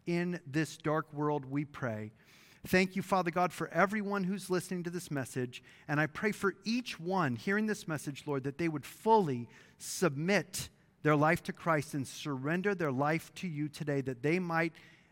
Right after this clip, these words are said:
experience what it means to be reconciled with God, to be born again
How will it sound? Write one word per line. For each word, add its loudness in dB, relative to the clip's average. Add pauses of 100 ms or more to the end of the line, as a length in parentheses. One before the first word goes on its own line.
(160)
experience 2
what 2
it -2
means 0
to -2
be 0
reconciled 0
with -4
God, -2 (220)
to -4
be -2
born -2
again -2